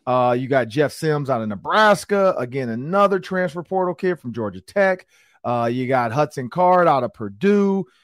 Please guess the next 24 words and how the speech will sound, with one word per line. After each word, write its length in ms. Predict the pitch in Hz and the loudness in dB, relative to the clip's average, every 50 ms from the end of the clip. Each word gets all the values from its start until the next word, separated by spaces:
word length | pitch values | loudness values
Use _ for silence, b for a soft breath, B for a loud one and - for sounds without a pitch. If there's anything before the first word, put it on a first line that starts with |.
| b b b | b b b
You 120 | - 127 127 | -10 -6 -2
got, 300 | 127 131 123 123 123 120 | 0 0 2 2 0 0
uh, 300 | 117 117 113 113 113 - | 0 2 2 0 0 0
Kyle 260 | - 156 151 151 147 | 0 2 2 2 2
McCord 460 | 139 131 - - - 165 170 175 165 | 0 -2 -8 -4 -2 0 2 2 4
or 120 | 165 160 | 2 2
Devin 360 | 151 127 165 165 170 196 226 214 | 2 4 4 4 4 2 0 0
Brown 360 | 208 208 214 214 214 220 214 | 2 2 2 2 2 2 2
out 140 | 214 208 214 | 2 2 2
of 140 | 220 - - | 0 0 0
Ohio 320 | 196 196 190 202 202 226 233 | 0 2 4 4 4 4 2
State. 380 | - - 160 156 160 170 - - | 0 0 0 2 2 0 -2 0
And, 180 | - 170 170 185 | 2 2 2 2
and 160 | - 185 170 | 2 0 0
in 80 | 165 170 | 0 0
my 160 | 214 277 311 | 2 4 4
opinion, 500 | 254 - - 170 170 156 151 147 139 127 _ _ _ _ _ _ _ _ _ _ _ - | 2 2 2 0 -2 -2 -2 -6 -6 -8 _ _ _ _ _ _ _ _ _ _ _ 2
you're 160 | 415 508 453 | 2 4 4
just 180 | 302 277 196 143 | 4 2 0 2
giving 240 | 165 190 175 170 160 | 4 4 4 4 0
it 80 | 147 | 0
to 80 | 160 156 | 2 4
Ohio 140 | 143 143 147 | 4 4 4
State 180 | 170 160 b | 2 -2 b